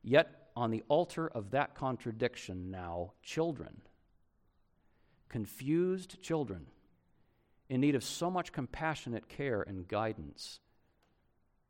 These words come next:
their bodies are being mutilated on the altar of that contradiction.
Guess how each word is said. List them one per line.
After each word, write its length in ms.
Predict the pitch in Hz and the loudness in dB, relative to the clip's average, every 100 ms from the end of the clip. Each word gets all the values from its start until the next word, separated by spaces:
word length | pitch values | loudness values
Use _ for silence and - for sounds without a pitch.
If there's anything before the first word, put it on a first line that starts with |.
| _ _ | _ _
their 120 | 113 | -2
bodies 500 | 95 117 131 131 107 | 2 2 2 2 -2
are 140 | - 101 | -4 -6
being 340 | 98 92 92 | -4 -4 -2
mutilated 640 | 107 123 95 90 82 78 - _ - | -2 0 -2 -6 -10 -14 -16 _ -12
on 100 | 90 | -8
the 120 | 95 | -2
altar 460 | 113 104 - 85 - _ _ _ _ | 0 0 -4 -8 -10 _ _ _ _
of 200 | - 73 | -12 -8
that 200 | 104 98 - | -6 -6 -6
contradiction. 680 | 92 - 87 - - - | -8 -8 -12 -12 -14 -14